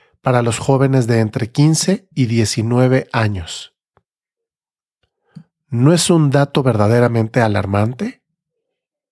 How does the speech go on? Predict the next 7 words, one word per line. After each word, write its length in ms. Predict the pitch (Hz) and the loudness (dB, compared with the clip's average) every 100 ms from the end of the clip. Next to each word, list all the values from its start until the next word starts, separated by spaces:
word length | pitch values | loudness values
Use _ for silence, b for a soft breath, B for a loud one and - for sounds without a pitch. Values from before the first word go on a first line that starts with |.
| _ _ _ _ _ _ _ | _ _ _ _ _ _ _
A 160 | - | -8
mí 140 | 80 170 | 0 2
me 100 | 190 | 2
preocupa, 480 | - 104 139 - 107 | 0 -2 -2 -2 -4
no 140 | 110 | -4
sé 80 | 123 | -4
ustedes. 560 | 110 104 95 - - | -2 -2 -4 -8 -20